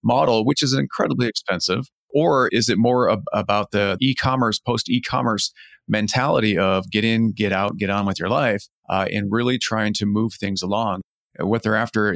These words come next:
these days and, and the shift of this mentality has really moved towards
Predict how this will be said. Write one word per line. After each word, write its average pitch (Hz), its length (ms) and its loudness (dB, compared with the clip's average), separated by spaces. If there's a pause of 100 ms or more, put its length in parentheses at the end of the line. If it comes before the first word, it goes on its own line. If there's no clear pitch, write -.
these 104 320 2
days 92 380 0
and, 92 160 -2
and 101 160 -2
the 95 60 -2
shift - 340 0
of 107 140 -2
this 101 340 -2 (140)
mentality 110 640 0
has 95 140 0
really 107 500 0 (280)
moved 110 460 -2
towards 113 560 0